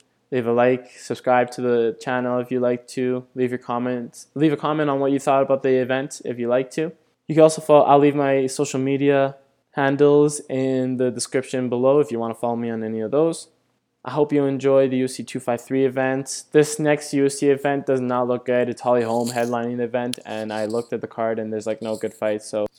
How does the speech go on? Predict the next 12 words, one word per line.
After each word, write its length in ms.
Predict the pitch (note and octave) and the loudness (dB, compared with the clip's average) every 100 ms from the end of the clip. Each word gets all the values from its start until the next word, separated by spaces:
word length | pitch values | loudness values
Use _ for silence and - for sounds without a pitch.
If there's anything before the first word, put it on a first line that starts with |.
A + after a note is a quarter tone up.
| _ | _
no 160 | C#3+ D3 | 4 8
recognizable 640 | D3 C#3 A#2+ A#2 A#2 A#2+ | 8 6 2 2 2 0
names, 420 | A#2 A#2 A2+ A2+ | 0 0 -2 -4
really. 500 | A#2 A2+ A#2 A#2 A2+ - _ - | -2 2 2 2 -2 -8 _ -6
No 160 | B2+ | -4
fights 220 | A#2+ B2+ | 2 0
that 140 | B2 A2+ | 2 0
really 160 | A2+ | -2
stick 260 | A2+ - A2 | -2 -6 -2
out 240 | A2 G#2+ | 2 2
as 80 | G#2 | 0
interesting. 540 | G#2 G#2 G2+ G#2 G2+ | -4 -8 -10 -8 -10